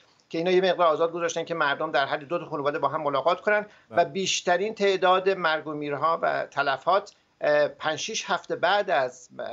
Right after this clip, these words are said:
Speaker 1: کریسمس و سال نو، اه، توی انگلیس به وجود اومد که الان خوشبختانه خوب داره به سمت، اه، خیلی صفر نزول، اه، پایین میره.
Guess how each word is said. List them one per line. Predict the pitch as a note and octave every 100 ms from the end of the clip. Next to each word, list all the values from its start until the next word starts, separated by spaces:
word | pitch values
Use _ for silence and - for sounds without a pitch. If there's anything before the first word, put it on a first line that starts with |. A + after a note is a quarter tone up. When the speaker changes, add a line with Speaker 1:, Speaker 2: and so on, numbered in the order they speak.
| A#2 F#2 -
Speaker 1:
کریسمس | - D3 C#3 D3 C3+ -
و | C3+ B2+ B2 -
سال | - C3+ C3+
نو، | C3 D#3+ G3 G3+ _ _ -
اه، | C#3 C3+
توی | B2 - D3
انگلیس | C#3 C#3+ D3
به | D#3
وجود | D3+ D#3+
اومد | F#3+ F#3+ F#3
که | F#3+ D3+
الان | D3 D3+ D#3
خوشبختانه | E3+ D#3+ D3+ - D3 D#3
خوب | E3 C#3+
داره | D3+
به | D3+
سمت، | D3 D3+ D3+ F3 E3 - _ -
اه، | D3+
خیلی | D3 D#3+ D3+ D3+
صفر | - - F#3+ -
نزول، | B2+ B2 G#2 - -
اه، | B2+ A2+
پایین | - B2 A#2
میره. | G#2 E2+